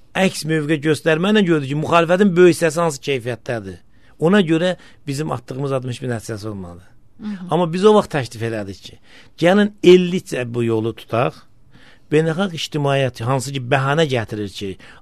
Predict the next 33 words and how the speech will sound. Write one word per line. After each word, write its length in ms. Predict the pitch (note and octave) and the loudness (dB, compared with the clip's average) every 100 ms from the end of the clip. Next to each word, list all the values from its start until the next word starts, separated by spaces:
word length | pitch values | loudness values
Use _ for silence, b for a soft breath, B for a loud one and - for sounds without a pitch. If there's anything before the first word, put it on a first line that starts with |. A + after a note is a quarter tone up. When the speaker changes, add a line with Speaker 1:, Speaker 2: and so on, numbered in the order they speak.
| - | -6
Speaker 1:
Azərbaycan 480 | B2 B2 B2 B2 C#3+ A#2 | -2 0 -2 0 -2 -2
müxalifəti 500 | A2+ A#2 A2+ A2 A2 | -4 -4 -4 -4 0
radikaldır 600 | B2+ A2+ A#2 C3 A2 G2 | 0 0 -2 -2 -2 -4
deyən, 300 | G#2 G2+ F2+ b b b | -4 -4 -8 b b b
biz 220 | A#2+ A2 - - | -6 -6 -6 -4
Azərbaycanda 480 | A#2 A2+ A2+ A#2 A2 | -2 -2 -4 -6 -6
demokratiya 460 | A2 A2 B2 G2+ G#2 | -4 -4 -4 -4 -6
dəstək 260 | - G#2 | -6 -6
verə 160 | G#2 G#2 | -4 -4
bilmirik. 400 | G2+ G#2+ C3 D#3+ B B B B | -6 -6 -6 -8 B B B B
Azərbaycan 640 | D#3 F3+ F#3+ G#3 G3 A#3+ G#3 | 0 2 4 4 6 8 6
iqtidarı 580 | - D3 B2 A#2 G#2 G2+ | 2 -4 -2 -2 -4 -4
hansı 320 | D3 C#3 D3 | -2 -4 -6
ki, 60 | C3+ | -2
deyir 200 | C3+ B2 | -2 -2
ki, 40 | C#3+ | -2
Azərbaycan 460 | B2+ B2+ B2+ C3+ A2+ | -2 -2 -2 -4 -4
müxalifəti 420 | B2+ A#2 A#2 B2 | -4 -2 -2 -2
radikal 320 | A#2 C3+ B2 | -2 -2 -2
deyən, 200 | A2+ A#2 | -2 -4
ondan 320 | C3 B2+ A#2+ A2 | -2 0 -2 -4
dil 160 | A#2 | -4
tapa 240 | A#2 A#2+ A2+ | -2 0 0
bilmirik. 400 | A2+ A2 D3+ D#3+ B B B | -2 -2 -4 -8 B B B
Gəlin 280 | A3 A#3+ A#3 - | 2 4 2 4
ellikcə 480 | G3 G3 G3 F3+ D#3 | 4 4 0 -2 -2
bu 80 | E3 | 0
mövqedə 320 | D#3 D3+ D3+ | 2 2 0
duraq. 320 | C3 A#2+ D3 - B B B B3 | 0 -4 -4 -8 B B B 2
Bu 160 | A#3+ | 6
bəhanə 320 | G3 F3+ F#3 | 6 6 6
aradan 320 | F3+ E3 F3 - | 6 6 4 0
çıxanızı 320 | D3+ D#3 | -4 -4